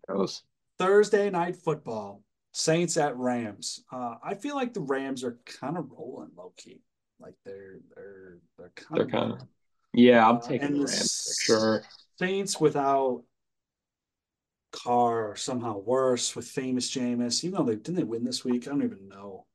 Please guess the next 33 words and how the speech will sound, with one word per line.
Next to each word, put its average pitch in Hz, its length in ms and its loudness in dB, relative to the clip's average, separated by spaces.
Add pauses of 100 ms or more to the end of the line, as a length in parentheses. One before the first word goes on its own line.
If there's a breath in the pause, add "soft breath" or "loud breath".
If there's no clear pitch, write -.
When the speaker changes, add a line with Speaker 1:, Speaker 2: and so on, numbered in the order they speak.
(140)
Speaker 2:
I 120 160 -4
Speaker 1:
Yeah, 160 220 8
they're 175 140 4
such 208 280 -2
a 175 60 2
weird 120 400 2
team. 107 500 -2 (680)
Yeah, 113 380 4
you 113 160 6
Speaker 2:
I, 254 120 10
Speaker 1:
know, 269 60 12
Speaker 2:
I 233 140 10
Speaker 1:
it's 277 80 6
Speaker 2:
just 277 120 2
feel 285 80 8
like 247 140 6
the 208 100 8
Rams, 165 680 4
l-, 165 200 -14
l-, 202 340 -4
l-, 190 200 -4
let 180 120 -2
me 123 140 -6 (120)
pull 127 160 -4
this 113 140 -8
up 107 140 -10
to - 80 -20
just - 240 -16
verify 90 540 -16
this, 90 400 -10
but, - 200 -14 (720)
uh, 110 40 -12
I 101 340 -14